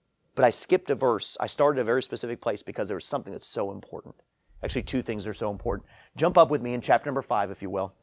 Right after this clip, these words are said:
I know this isn't a shouting and, and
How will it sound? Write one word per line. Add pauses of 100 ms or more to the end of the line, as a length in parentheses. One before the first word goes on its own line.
(2000)
I
know
this
isn't
a
shouting
and,
and